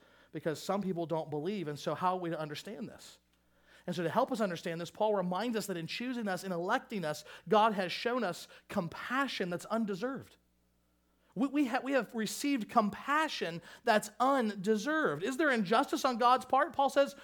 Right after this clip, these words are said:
verse fourteen, "By no means." To the one who says that God is unjust, he's not fair, Paul says, "Never."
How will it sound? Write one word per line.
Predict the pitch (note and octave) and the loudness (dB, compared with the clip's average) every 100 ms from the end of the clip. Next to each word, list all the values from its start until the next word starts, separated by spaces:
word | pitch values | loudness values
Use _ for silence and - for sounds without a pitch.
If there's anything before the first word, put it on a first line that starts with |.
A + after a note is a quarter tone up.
| - | -2
verse | C#4+ - | 0 2
fourteen, | C#4+ - D#4 C4+ | 2 2 0 8
"By | D#4 | 8
no | D#4+ E4+ F4 | 12 10 10
means." | F4 A4 D#4 D3 - - _ _ _ _ _ _ _ _ _ _ _ _ | 6 2 2 0 -10 -12 _ _ _ _ _ _ _ _ _ _ _ _
To | B3+ | -2
the | C4 | 6
one | D4+ E4 | 8 8
who | |
says | C#4 D4+ D4+ | 6 8 8
that | B3+ | 6
God | A#3 C4 D#4 | 8 10 10
is | C4 | 6
unjust, | B3 G3 D4+ D#4 - - - - | 2 6 10 10 6 -6 -16 4
he's | C#4+ | 6
not | B3+ C4+ - | 8 8 6
fair, | D#4 E4+ | 4 4
Paul | C#4+ D4+ | 6 6
says, | D4 | 4
"Never." | D4 G#4+ A#4+ G#4+ C3 | 4 10 10 10 2